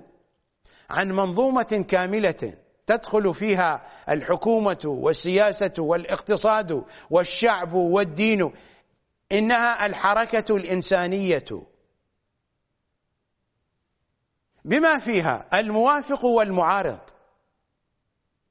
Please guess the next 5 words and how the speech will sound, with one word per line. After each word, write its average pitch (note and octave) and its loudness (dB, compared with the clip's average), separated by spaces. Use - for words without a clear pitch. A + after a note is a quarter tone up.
أتحدث A3 0
عن F#3+ 2
هذه A#3 2
المنظومة G3+ 0
التي G#3 -2